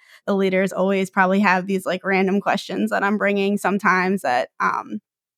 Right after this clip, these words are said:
but I just want everyone to be able to feel heard. And sometimes, you know, the questions can't be answered because maybe they just can't be done at this moment in time at Innovative, but employees need a reason why. They don't just need to be shut down. So just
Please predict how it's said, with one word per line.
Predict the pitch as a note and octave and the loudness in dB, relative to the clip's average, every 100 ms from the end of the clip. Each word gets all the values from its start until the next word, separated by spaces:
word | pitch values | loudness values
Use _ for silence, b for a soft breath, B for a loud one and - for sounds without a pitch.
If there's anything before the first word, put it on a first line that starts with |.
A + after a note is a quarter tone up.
| _ _ - | _ _ -6
but | C4 | 0
I | C#4 | 2
just | D4+ D4+ | 2 2
want | A3+ F3+ | 2 2
everyone | F#3+ F#3 F#3 | 0 0 0
to | |
be | F#3 F#3 | 0 -2
able | F#3 | -2
to | F#3 | -4
feel | F#3 F#3+ F#3 | -4 -4 0
heard. | G3 F#3+ G3 | 2 2 2
And | G3+ - B B | 0 -4 B B
sometimes, | C4+ D#4+ E4 E4 - | 0 4 4 4 0
you | C#4 | 0
know, | A3+ G#3 A3+ C4+ A3 | 2 2 0 -6 -6
the | G#3+ | 0
questions | G3+ A3 - G#3+ A3 - | 0 0 -2 -2 -2 -2
can't | - F#3 | -4 -2
be | G3+ B3 | -2 0
answered | C#4 A#3+ F3 | 0 0 0
because | F#3 G3 F#3+ - | 0 0 -2 0
maybe | F#3+ G3+ | 0 0
they | F#3+ E3+ | -4 -4
just | G3 - | -8 -4
can't | G3 F3+ | -4 -2
be | G3 | -2
done | G3 G3+ | 2 2
at | G3+ | 2
this | G3 - | -2 -2
moment | F#3+ G3 F#3+ | 0 2 2
in | F#3+ | 0
time | - F#3 F#3 F#3+ | 0 0 2 0
at | - | 0
Innovative, | G3+ A3 G3+ G3 F#3+ | 0 2 2 0 0
but | - G3 b b b b b _ - A3+ - | -2 -2 b b b b b _ -20 -6 0
employees | A#3+ C#4 D4+ E4+ B3 | 2 4 4 6 6
need | A#3 A#3 | 4 4
a | - | 2
reason | F#3+ G3 G3 F#3 F3 | 2 0 2 0 0
why. | E3+ D3+ F2+ G#3 | 0 2 2 0
They | G#3 | 2
don't | A#3 A#3+ | 4 2
just | A#3 - | 0 0
need | G3+ F#3+ F#3 - | 2 4 2 -6
to | |
be | G3 | -8
shut | F3+ - F3+ - | -6 -2 -2 0
down. | F3 - G#3 | 2 2 0
So | - G#3+ | -2 -4
just | G#3+ - - | -4 -10 -14